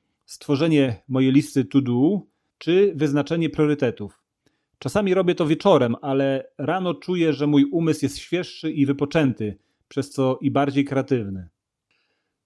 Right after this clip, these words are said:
Dwanaście. Inspiruj się ludźmi sukcesu. Uwielbiam czytać.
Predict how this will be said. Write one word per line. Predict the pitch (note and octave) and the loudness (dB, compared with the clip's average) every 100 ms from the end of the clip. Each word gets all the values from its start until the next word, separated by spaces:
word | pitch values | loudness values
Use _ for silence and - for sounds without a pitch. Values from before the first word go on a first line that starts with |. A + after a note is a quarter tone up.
| _ - | _ -6
Dwanaście. | A#2 D#3+ B2+ - - C#3 F#3+ - _ - | 0 2 2 -2 2 2 2 -6 _ -2
Inspiruj | C#3 - A#3 A3 | -2 0 -2 -2
się | F#3 | 0
ludźmi | F3+ E3+ E3 | 0 2 0
sukcesu. | - D3+ - B2 - G2+ F2 _ _ _ _ _ | -2 -4 0 0 -2 -12 -14 _ _ _ _ _
Uwielbiam | - D3+ G#3 G3+ | -6 -2 0 0
czytać. | F3 D#3 - - - | 0 0 -2 -8 -10